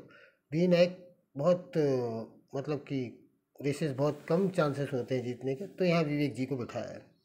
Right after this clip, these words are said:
ठीक है। विवेक दो किलो अलाउंस पे चल ही रहा है, सभी को मालूम है। तो यहाँ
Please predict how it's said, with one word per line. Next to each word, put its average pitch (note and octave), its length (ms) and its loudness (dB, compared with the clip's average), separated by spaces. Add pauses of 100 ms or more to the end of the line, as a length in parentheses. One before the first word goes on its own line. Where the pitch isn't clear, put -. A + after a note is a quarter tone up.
(1080)
ठीक D#3 180 -6
है। D#3+ 100 4
विवेक D3+ 520 -4
दो C#3+ 100 0
किलो C#3+ 220 0
अलाउंस C3+ 300 2
पे C#3 140 -4
चल C#3 180 -2
ही E3+ 100 2
रहा D3+ 140 4
है, C3+ 120 4
सभी B2+ 260 -6
को B2 140 -6
मालूम A#2 260 -4
है। G#3 80 -6 (1700)
तो F3+ 100 2
यहाँ E3 460 4